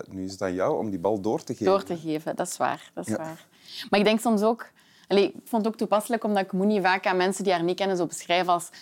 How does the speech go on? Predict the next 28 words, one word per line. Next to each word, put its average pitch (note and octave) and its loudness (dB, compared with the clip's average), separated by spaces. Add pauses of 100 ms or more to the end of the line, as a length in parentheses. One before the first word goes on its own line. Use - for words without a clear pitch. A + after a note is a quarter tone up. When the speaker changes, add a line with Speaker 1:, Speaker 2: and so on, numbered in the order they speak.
(180)
Speaker 2:
"Dat - 2
was F3+ 2
echt F3+ -4
de E3 -4
liefde E3 0
van D#3 0
mijn D3+ -4
leven." D3 -10 (400)
Speaker 1:
Oh D3+ -2
ja. F2+ -4 (580)
Ja. - -20 (720)
Maar F2+ -4
misschien, G3 0 (100)
als A#2 0
je D3+ -6
het - -16
nu G#2+ -2
zo G#2 -6
dadelijk A#2 2
nog B2 0
een E3 -4
keer C#3 -2
gaat B2+ -2
voorlezen, D#3 -2
Speaker 2:
Mhm. G#3+ 2 (440)
Speaker 1:
dat G#2 0
je G#2 4
het, G2 -2